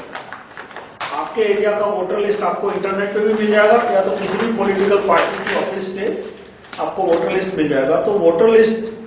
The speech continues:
यदि पूरा वोटर लिस्ट आप खरीदोगे, तो तीन चार हजार का पड़ेगा, और यदि उसका पोर्शन खरीदोगे, तो डिपेंड्स कितने पन्ने हैं।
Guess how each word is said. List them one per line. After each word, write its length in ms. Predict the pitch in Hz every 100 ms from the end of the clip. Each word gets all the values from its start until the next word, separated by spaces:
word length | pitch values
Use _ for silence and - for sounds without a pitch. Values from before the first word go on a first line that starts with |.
| - - - - - - - - - - - - - - - -
यदि 140 | 185 220
पूरा 300 | - 214 247
वोटर 300 | 240 233 240
लिस्ट 240 | 233 226
आप 200 | 233 226
खरीदोगे, 440 | 202 233 208 170 170 - - - - - - - - -
तो 80 | 196
तीन 240 | 190 202 208
चार 220 | 233 208
हजार 220 | 208 208
का 140 | 202
पड़ेगा, 360 | 165 147 143 127 139 - - - -
और 100 | 156
यदि 500 | 165 196 202 202 196
उसका 180 | - 202
पोर्शन 320 | - 196 208
खरीदोगे, 540 | 208 196 190 190 185
तो 300 | 185 196 190
डिपेंड्स 340 | 190 208 190 190
कितने 220 | - 175
पन्ने 300 | - 127 110
हैं। 200 | - -